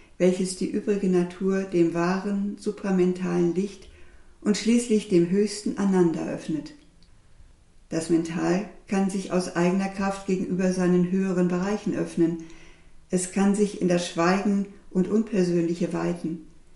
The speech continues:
Es kann sich aber auch in einer Art statischer Befreiung oder Nirvana selbst spiritualisieren. Das Supramental aber vermag in einem nur spiritualisierten Mental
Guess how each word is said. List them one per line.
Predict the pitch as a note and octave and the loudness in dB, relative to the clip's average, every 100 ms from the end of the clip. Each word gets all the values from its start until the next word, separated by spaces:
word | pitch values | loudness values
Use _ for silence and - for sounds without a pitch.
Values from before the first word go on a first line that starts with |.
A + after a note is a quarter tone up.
| - - | -20 -6
Es | F#3 F3+ | -2 0
kann | G#3 A3 | 4 4
sich | A3 - | 4 -2
aber | F#3+ G3 - F#3+ | -2 -2 -2 0
auch | A3 A#3 | 0 -2
in | - F#3 | -2 0
einer | - F3+ F#3+ F#3 F3 | 2 2 4 4 4
Art | F3+ F#3 F#3 - | 2 2 -2 -12
statischer | - G3 G#3+ G#3 G#3+ | -8 -6 -2 -2 -2
Befreiung | G3+ G#3 - F#3 F3+ F3 F3 E3+ | -2 -4 -4 0 2 4 4 2
oder | F3+ F3 | 0 2
Nirvana | F3 F3 F#3 G3 F#3+ F3+ F3+ - - - | 2 2 0 0 2 2 0 -12 -20 -18
selbst | - F3+ F#3 - - - | 0 2 2 -2 -10 -10
spiritualisieren. | - G3 G3 - G3+ G#3 G3+ F#3 D#3+ D3+ - - - - - - _ - - - - - - - - - | -4 -4 -4 -4 -2 0 2 2 2 -2 -6 -12 -20 -20 -20 -20 _ -20 -20 -20 -20 -20 -20 -20 -20 -12
Das | D#3+ D#3+ - - - | -4 -4 -4 -12 -8
Supramental | A#3 - G3 E3+ E3 F#3+ E3+ E3 | -6 0 4 4 2 -2 -2 0
aber | E3+ F3 F#3 | -2 0 -2
vermag | - F3 E3 F3 F#3 - | 0 0 2 0 -2 -2
in | F#3 F3 | -2 0
einem | F#3 F#3 F#3 | 0 2 2
nur | G3 A3 | 2 0
spiritualisierten | A3 G#3 G3 F#3+ G3+ F3 F3 E3+ F#3 F3+ F3+ | -4 -4 -2 -2 -4 -2 -2 0 -2 -2 2
Mental | F3 E3 F#3 E3+ F3 F#3 | 2 2 -2 -2 -2 -2